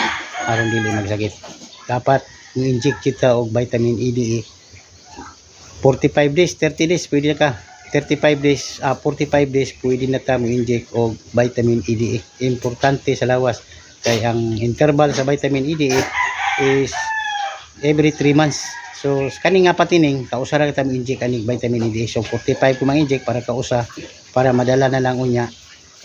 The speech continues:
dayon baligya. Para dili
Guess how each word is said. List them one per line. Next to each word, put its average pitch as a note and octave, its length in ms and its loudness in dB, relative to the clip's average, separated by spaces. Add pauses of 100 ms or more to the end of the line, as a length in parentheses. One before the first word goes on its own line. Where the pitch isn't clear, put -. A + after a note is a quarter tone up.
(160)
dayon C3 320 2
baligya. G#2 320 -4 (1300)
Para C#3 240 4
dili C3+ 240 0